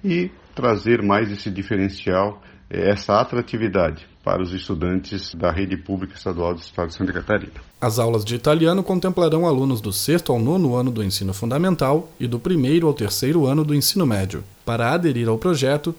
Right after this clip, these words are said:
Speaker 2: as escolas podem procurar as coordenadorias regionais de educação para verificar a possibilidade de implantação.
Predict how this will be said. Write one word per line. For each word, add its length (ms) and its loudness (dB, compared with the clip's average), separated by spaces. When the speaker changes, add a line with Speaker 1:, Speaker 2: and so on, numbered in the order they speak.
Speaker 2:
as 140 2
escolas 460 0
podem 240 -2
procurar 440 -2
as 120 -2
coordenadorias 720 -2
regionais 500 -2
de 80 -8
educação 560 -2
para 200 2
verificar 600 -2
a 40 0
possibilidade 840 -2
de 160 -4
implantação. 640 -2